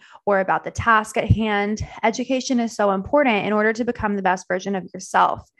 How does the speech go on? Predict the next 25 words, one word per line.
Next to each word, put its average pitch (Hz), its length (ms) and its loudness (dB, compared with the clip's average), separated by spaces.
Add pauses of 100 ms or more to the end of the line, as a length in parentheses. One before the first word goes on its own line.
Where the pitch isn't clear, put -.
(260)
Education 285 480 -2
also 254 320 2
increases 233 540 -4
your 208 160 -2
humility, 202 680 -4 (360)
and 240 340 -2
that 247 300 2
shows 220 380 2
those 233 180 2
on 226 120 0
your 202 100 -2
team 196 280 -4
who 226 80 0
are 196 120 0
looking 185 300 -6
to 240 120 -10
you, 233 160 -2 (180)
"Oh, 262 220 8
our 220 180 4
leader 240 340 -2
is 262 120 -2
always 202 320 -2
continuing 196 520 -6
his 196 260 -8
ed-, 185 200 -4